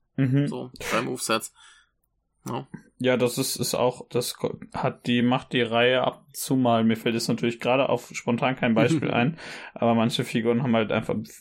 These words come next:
Speaker 1: haben halt einfach mehrere Movesets.
Speaker 2: Ja. Ja, ich meine, hier ergibt's halt Sinn, ne? Ist erstens der Protagonist und zweitens, ähm, hat er ja diese komischen Verwandlungen auch im, in,
Speaker 1: Ja.
Speaker 2: in der Geschichte. So.
Speaker 1: Ja.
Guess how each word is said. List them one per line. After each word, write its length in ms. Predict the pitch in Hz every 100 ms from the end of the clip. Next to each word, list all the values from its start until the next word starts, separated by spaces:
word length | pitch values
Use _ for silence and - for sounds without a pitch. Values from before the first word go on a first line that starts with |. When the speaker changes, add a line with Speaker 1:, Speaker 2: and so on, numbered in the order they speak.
| -
Speaker 1:
haben 120 | 131
halt 100 | 110 110
einfach 160 | -
mehrere 320 | 110 110 107
Movesets. 760 | 110 120 117 120 - - - - _ _ _ _ _ _ -
Speaker 2:
Ja. 240 | 127 117 - _ _ _ _ _ _ _ _ _ _ -
Ja, 100 | 131
ich 140 | 135 135
meine, 180 | 127
hier 220 | 120 135 131 - -
ergibt's 400 | 139 131 123 -
halt 160 | 117 -
Sinn, 260 | 120 120
ne? 80 | 117
Ist 200 | 120 -
erstens 300 | - 117 120
der 100 | -
Protagonist 640 | 107 131 113 127 123 127 -
und 120 | -
zweitens, 600 | - 107 110 113 110 -
ähm, 360 | 113 107 107 107 _ _ _ - - - _ _ _ _
hat 240 | - 135 147
er 80 |
ja 80 | 127
diese 220 | 113 110 107
komischen 400 | - 113 - 104
Verwandlungen 440 | 101 101 104 107
auch 140 | 101 104
im, 180 | 104
in, 260 | - 113 120
Speaker 1:
Ja. 100 | 117
Speaker 2:
in 60 | 95
der 120 | 92
Geschichte. 460 | - - - - - _ _ -
So. 80 |
Speaker 1:
Ja. 240 | 233 98